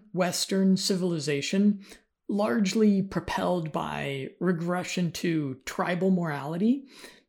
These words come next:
is heading towards a dark age.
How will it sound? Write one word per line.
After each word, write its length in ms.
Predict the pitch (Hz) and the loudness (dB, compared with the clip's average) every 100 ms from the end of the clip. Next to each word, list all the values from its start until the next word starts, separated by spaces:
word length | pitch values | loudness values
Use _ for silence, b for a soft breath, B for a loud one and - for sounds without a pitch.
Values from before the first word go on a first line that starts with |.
| _ _ | _ _
is 600 | - 240 226 220 185 - _ | 4 6 6 4 0 -6 _
heading 480 | - - 220 240 220 | -12 -4 0 2 2
towards 720 | 208 190 180 185 160 - - _ - | 2 2 2 0 -4 -8 -12 _ -4
a 100 | 175 | -4
dark 480 | 147 196 185 180 | -2 0 0 -2
age. 340 | - - - | -6 -8 -12